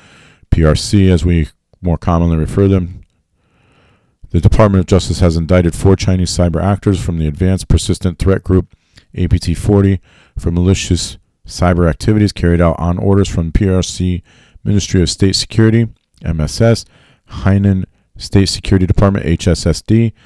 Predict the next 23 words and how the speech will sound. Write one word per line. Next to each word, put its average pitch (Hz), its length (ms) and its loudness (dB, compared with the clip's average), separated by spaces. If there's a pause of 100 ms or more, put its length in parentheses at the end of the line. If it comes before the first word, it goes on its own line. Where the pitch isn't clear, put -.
(300)
These 92 300 0
activities 85 500 0
resulted 87 480 0
in 85 80 -2
the 80 80 -4
theft 95 320 -2
of 76 80 -6
trade 107 260 2
secrets, 101 420 -2
intellectual 90 680 -2
property, 104 520 0 (380)
and 85 140 -4
other 98 240 2
high-value 90 640 2 (400)
information 95 500 -2
from 85 200 -4
companies 90 420 -2
and 87 80 2
organizations 87 680 -2
in 110 160 -6
the 110 100 0
U 92 160 2
S 85 220 0